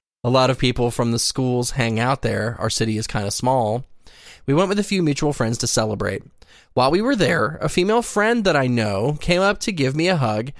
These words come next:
and asked to join us. The whole group said yes, except my girlfriend stayed silent. She sat by me and my girlfriend at the other side by me,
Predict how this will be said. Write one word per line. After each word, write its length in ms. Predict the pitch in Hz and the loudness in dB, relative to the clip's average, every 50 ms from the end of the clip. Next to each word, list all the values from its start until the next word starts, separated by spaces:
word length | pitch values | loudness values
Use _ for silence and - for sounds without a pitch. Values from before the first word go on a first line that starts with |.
| - - - _ - | -20 -20 -14 _ -2
and 140 | 240 226 208 | 2 2 4
asked 220 | 170 175 - - | 2 2 0 -2
to 80 | 220 196 | -4 -2
join 320 | 196 240 247 277 247 208 | 0 2 2 2 2 0
us. 300 | 104 85 78 - - - - - - _ _ - - | -2 -4 -6 -8 -10 -12 -16 -20 -20 _ _ -8 -2
The 140 | 123 123 120 | 0 2 2
whole 200 | 113 143 165 202 | 4 4 4 2
group 280 | 190 170 180 196 208 202 | 2 2 0 0 0 0
said 240 | - - 226 214 185 | 2 2 2 2 2
yes, 400 | 143 117 110 110 110 - - - - - - - - | 2 2 2 0 0 -2 -6 -10 -10 -16 -14 -8 -6
except 300 | 120 - - 123 - 120 | -4 0 0 0 0 0
my 100 | 151 170 | 0 2
girlfriend 640 | 165 185 190 196 - - 139 123 117 117 113 117 | 2 4 2 2 2 2 0 2 2 2 0 0
stayed 320 | - - - 101 101 104 - | 0 0 0 0 0 0 -2
silent. 520 | - 113 107 104 98 98 95 98 - - - - - - - - - - - | -2 -2 -2 -2 -4 -6 -8 -8 -10 -12 -16 -20 -20 -20 -20 -20 -20 -20 -12
She 200 | - - - 151 | -8 -4 -2 0
sat 260 | - - 202 220 226 | 2 2 2 2 2
by 160 | - 240 247 | 2 2 2
me 160 | 240 226 214 208 | 2 2 2 2
and 40 | 196 | 2
my 100 | 180 165 | 2 0
girlfriend 720 | 151 165 202 233 254 - - 170 135 123 123 143 147 - | 0 2 2 2 2 2 0 0 0 0 -2 -2 -4 -2
at 160 | 151 147 143 | -2 -4 -2
the 140 | - 156 151 143 | 0 0 0 0
other 200 | 156 160 151 - | 2 0 0 0
side 560 | - - 180 190 208 202 190 180 170 170 - - - - - - - - | 0 0 2 2 2 2 2 0 -2 -4 -10 -14 -18 -20 -20 -20 -18 -10
by 280 | 117 127 127 123 120 120 | -4 -2 0 0 2 2
me, 420 | 117 113 110 110 110 117 127 | 2 2 2 0 0 -2 -4